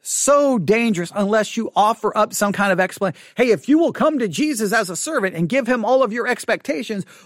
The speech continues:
boom, he's gonna give you, it's gonna be amazing, far greater than anything you want. Well, someone could come to church, say, "Okay, th-, this morning I'm giving Jesus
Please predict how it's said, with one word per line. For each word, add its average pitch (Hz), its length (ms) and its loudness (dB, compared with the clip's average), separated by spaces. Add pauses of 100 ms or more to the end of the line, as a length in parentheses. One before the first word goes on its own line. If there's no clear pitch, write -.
boom, 381 540 2 (180)
he's 381 240 2
gonna 370 260 0
give 330 240 -2
you, 359 360 2 (160)
it's 370 180 0
gonna 359 200 2
be 359 120 2
amazing, 311 760 0 (180)
far 339 300 2
greater 339 280 0
than 311 160 -4
anything 320 380 -4
you 294 100 0
want. 277 340 0
Well, 233 120 2
someone 285 380 -2
could 220 180 -4
come 254 220 -2
to 220 80 -4
church, 233 240 0
say, 220 160 2
"Okay, 233 320 0
th-, 180 240 -2
this 220 200 -4
morning 247 300 -2
I'm 226 220 0
giving 220 400 -2
Jesus 190 640 -4